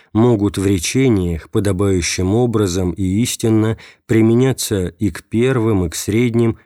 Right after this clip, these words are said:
и к последним силам. Он говорит, что не неуместно то, что в речениях Писания всем небесным силам равно придаются образы, так как все они, можно сказать, высоки, спасительны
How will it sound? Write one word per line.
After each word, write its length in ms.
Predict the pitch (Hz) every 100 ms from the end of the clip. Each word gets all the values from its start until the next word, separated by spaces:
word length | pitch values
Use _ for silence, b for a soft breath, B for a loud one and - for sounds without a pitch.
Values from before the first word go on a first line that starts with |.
| -
и 100 | 117
к 120 | -
последним 600 | 117 98 107 98 85 90
силам. 460 | 82 98 92 73 - _ _ _ _ _ _
Он 280 | - 110 104
говорит, 420 | 101 101 113 135
что 400 | - - 120 113 -
не 160 | 110 117
неуместно 800 | 123 127 135 135 98 - 95 85
то, 240 | - 98
что 260 | - 104 90
в 100 | 98
речениях 640 | 101 - 101 92 87 -
Писания 680 | 95 85 131 123 123 117 110 B B
всем 440 | - - - 120 101
небесным 500 | 95 95 87 98 87
силам 480 | - 127 120 113 b -
равно 580 | 107 110 87 92 107 123
придаются 680 | 117 101 92 90 90 - 107
образы, 640 | 98 82 87 82 71 - _ b b b -
так 240 | 113 -
как 160 | 120 -
все 300 | - 151 143
они, 240 | 127 110
можно 440 | 101 107 85 95
сказать, 520 | 87 - 98 113 131 B B -
высоки, 640 | 98 107 - 95 - 127
спасительны 960 | 151 - 101 85 127 131 123 117 117